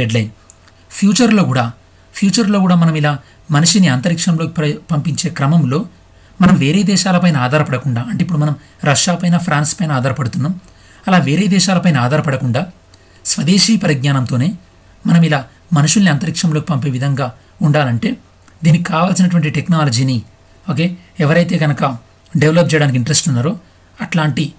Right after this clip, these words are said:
ఔత్సాహికులు, అట్లాంటి ఇంట్రెస్ట్ ఉన్న వాళ్ళ దగ్గర, అందరి దగ్గర నుంచి కూడా ప్రపోజల్స్ ఎక్స్‌పెక్ట్ చేస్తుంది ఎవరు? ఇస్రో. So చూద్దాం స్టూడెంట్స్, ఇస్రో invited proposals to develop indigenous technologies for its future human flight mission. అంటే భవిష్యత్తులో మానవ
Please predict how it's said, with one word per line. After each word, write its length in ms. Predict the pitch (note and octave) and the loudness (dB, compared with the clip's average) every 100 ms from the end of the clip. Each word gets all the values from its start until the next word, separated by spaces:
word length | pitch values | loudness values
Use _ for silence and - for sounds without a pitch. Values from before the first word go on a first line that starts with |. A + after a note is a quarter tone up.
| _ _ _ - D#3+ | _ _ _ -2 0
ఔత్సాహికులు, 520 | E3 F#3+ D3 D3 C3 B2 | 2 2 2 0 -2 -2
అట్లాంటి 240 | F3+ C3+ C3+ | -2 -2 -2
ఇంట్రెస్ట్ 280 | F3+ F3 E3+ | 0 0 0
ఉన్న 100 | D3 | 0
వాళ్ళ 100 | C#3+ B2+ | -2 -2
దగ్గర, 160 | C3 - C#3 | -4 -4 -4
అందరి 200 | C#3+ C3+ | -2 -2
దగ్గర 160 | B2 B2+ | -4 -4
నుంచి 120 | A#2+ C#3+ | -4 -2
కూడా 120 | E3+ C4 - - - | -2 -4 -12 -12 -4
ప్రపోజల్స్ 420 | C#3+ D3+ D#3 D#3 - | -2 0 0 0 -2
ఎక్స్‌పెక్ట్ 280 | - D#3 F3 | -4 -2 -2
చేస్తుంది 260 | - C#3 B2 | -2 -2 -2
ఎవరు? 120 | E3+ C4 - - D#3+ | -2 -4 -10 -4 0
ఇస్రో. 240 | - B2 - _ _ _ - | 0 0 -6 _ _ _ -8
So 40 | - D3 | -4 -4
చూద్దాం 220 | B2 A#2+ | -2 -4
స్టూడెంట్స్, 300 | - F3 - - - _ _ _ _ - | -4 -4 -4 -6 -14 _ _ _ _ 0
ఇస్రో 220 | - - G#3+ D#3 | 2 4 4 4
invited 360 | D#3 F3+ G3 - | 2 2 0 -2
proposals 420 | D3 D#3 C#3 D3+ - | -2 -2 -2 -2 -2
to 60 | E3 B2+ | -2 -2
develop 260 | C#3 F3 - _ - E3 | -2 -4 -6 _ -2 2
indigenous 400 | F#3+ F3 F3+ - | 4 4 2 2
technologies 540 | D3+ D#3+ C#3+ C3 F3 - - _ _ - | 0 -2 -2 -2 -2 -2 -4 _ _ -6
for 80 | C#3+ | -2
its 100 | C#3 - - | -2 -2 0
future 320 | G3 G#3 F3+ - | 0 0 -2 0
human 280 | F3+ G3 F#3+ - | 2 2 2 -2
flight 260 | A3 F3+ - _ - - F3 | -4 -6 -8 _ -20 -8 -2
mission. 200 | D3 D3 B2 | 0 0 -2
అంటే 120 | G#2+ - - - - C3 | -4 -8 -18 -10 -2 0
భవిష్యత్తులో 560 | C3+ F#3 G#3 - C#3+ C3 - - - _ D3+ C3+ | 2 2 2 0 0 -2 -4 -18 -20 _ 0 2
మానవ 240 | D#3+ | 4